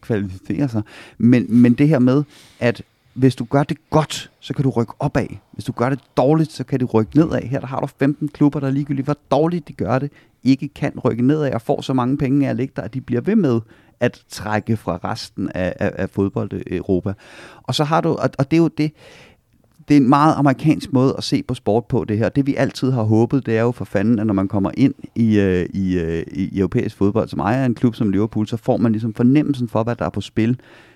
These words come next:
Vi får fornemmelsen for, at en klub i Europa er ikke et franchise, som det er i U S A, der bare kan rykkes rundt mellem ligaer og byer og alt muligt andet. Det er en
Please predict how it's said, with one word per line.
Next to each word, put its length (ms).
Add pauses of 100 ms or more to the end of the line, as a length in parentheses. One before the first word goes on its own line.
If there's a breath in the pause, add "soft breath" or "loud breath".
(120)
Vi 180
får 120
fornemmelsen 520
for, 180
at 120
en 120
klub 280 (120)
i 80
Europa 540
er 120 (100)
ikke 320 (200)
et 120
franchise, 880
som 280
det 180
er 180
i 100
U 140
S 120
A, 120 (200)
der 60
bare 240
kan 100
rykkes 380
rundt 220
mellem 200
ligaer 440
og 140
byer 300
og 240
alt 180
muligt 300
andet. 240 (460 loud breath)
Det 200
er 180 (100)
en 240